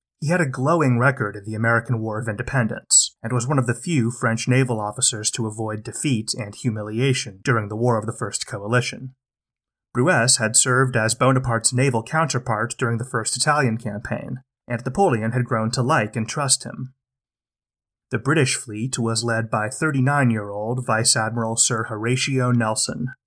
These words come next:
At this time, Nelson was still relatively unknown to the public, but within the Royal Navy,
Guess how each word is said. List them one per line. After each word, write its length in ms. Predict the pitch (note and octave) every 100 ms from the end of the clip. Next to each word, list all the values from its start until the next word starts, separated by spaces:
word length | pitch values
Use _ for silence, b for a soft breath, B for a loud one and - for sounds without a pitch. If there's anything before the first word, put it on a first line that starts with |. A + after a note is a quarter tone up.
| _ _ _ _ _ _ _ -
At 140 | B2 -
this 200 | F3+ -
time, 420 | A#2+ G2+ G#2 A#2+
Nelson 400 | B2 E3 - D#3+
was 160 | C3 -
still 260 | F#3+ C#3+
relatively 640 | A#2+ C3+ C3 - A#2 B2 A#2+
unknown 520 | A#2+ A2+ C#3 A#2+ A2
to 100 | -
the 80 | -
public, 460 | - C#3 - - - _ _ _ _ -
but 120 | G#2
within 220 | A#2+ C#3
the 100 | B2+
Royal 280 | A2+ A2 G#2+
Navy, 440 | A#2+ C3 A#2 G2